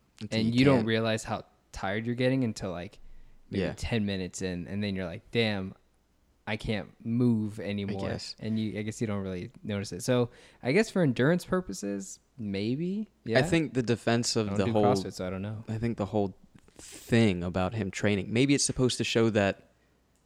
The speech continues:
Speaker 1: Bruce Wayne really only sees this battle as a physical one,
Speaker 2: Mm-hmm.
Speaker 1: and he's not even thinking about any sort of mental, uh, battle, or if, like, Superman's in the right or if he's in the wrong or anything like that. I think it's supposed to
Speaker 2: Yeah.
Speaker 1: show the blindness of Batman.
Speaker 2: I think he, I think he does this workout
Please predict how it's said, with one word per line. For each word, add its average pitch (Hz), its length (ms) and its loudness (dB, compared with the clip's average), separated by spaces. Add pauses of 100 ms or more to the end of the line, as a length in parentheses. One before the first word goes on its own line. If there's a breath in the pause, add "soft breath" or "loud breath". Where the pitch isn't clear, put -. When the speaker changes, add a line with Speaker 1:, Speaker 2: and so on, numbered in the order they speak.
(220)
Speaker 1:
Bruce 117 300 0
Wayne 110 260 2
really 110 260 4
only 107 200 4
sees 104 240 0
this 104 120 0
battle 98 300 2
as 92 100 0
a 90 60 -8
physical 107 420 0
one, 117 260 -2 (100)
Speaker 2:
Mm-hmm. 120 280 2
Speaker 1:
and 104 100 2
he's 104 140 0
not 101 200 4
even 95 180 2
thinking 104 360 0
about 95 260 2
any 92 180 -2
sort 98 200 -2
of 87 100 -6
mental, 95 520 -2
uh, - 80 -8
battle, 98 480 2
or 95 220 -2
if, - 260 -10
like, 90 380 -4
Superman's 98 480 0
in 101 60 -4
the 87 80 -4
right 95 400 2
or 90 160 -2
if 87 100 -6
he's 101 220 -2
in 95 60 -2
the 90 80 -2
wrong 95 340 0
or 92 80 -4
anything 95 260 -4
like 92 140 -4
that. 95 240 -2
I - 40 -8
think 101 160 -4
it's - 80 -8
supposed 123 200 -2
to 120 60 2
Speaker 2:
Yeah. 107 60 2
Speaker 1:
show 95 160 2
the 90 120 -6
blindness 107 680 -2
of - 240 -6
Batman. 127 320 4
Speaker 2:
I - 20 -2
think 180 180 4
he, 151 300 4
I 127 140 4
think 160 160 2
he 151 60 2
does 131 200 4
this 117 220 0
workout 101 520 0